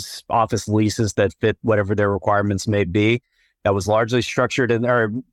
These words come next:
built around the Dallas market for me. You know, working the downtown, uptown market, started my career at Colliers International. I was there for the majority of the beginning of my career.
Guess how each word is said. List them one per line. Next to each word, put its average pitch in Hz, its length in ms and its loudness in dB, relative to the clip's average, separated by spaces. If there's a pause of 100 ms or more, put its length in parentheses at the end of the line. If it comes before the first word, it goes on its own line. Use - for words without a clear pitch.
built 123 200 0
around 117 220 0
the 104 60 -2
Dallas 107 420 0
market 117 440 0
for 131 100 -2
me. 131 280 0 (460)
You 107 120 0
know, 92 100 -2 (340)
working 117 400 0
the 101 80 -2
downtown, 113 440 0
uptown 113 360 0
market, 107 480 0
started 113 260 -2
my 110 120 0
career 110 220 0
at 104 60 -4
Colliers 107 400 0
International. 104 800 0 (400)
I 123 80 2
was 110 220 0
there 120 180 2
for 110 300 0
the 101 60 -6
majority 113 520 0
of 104 80 -4
the 110 60 -4
beginning 110 280 0
of 110 60 0
my 110 120 2
career. 113 680 0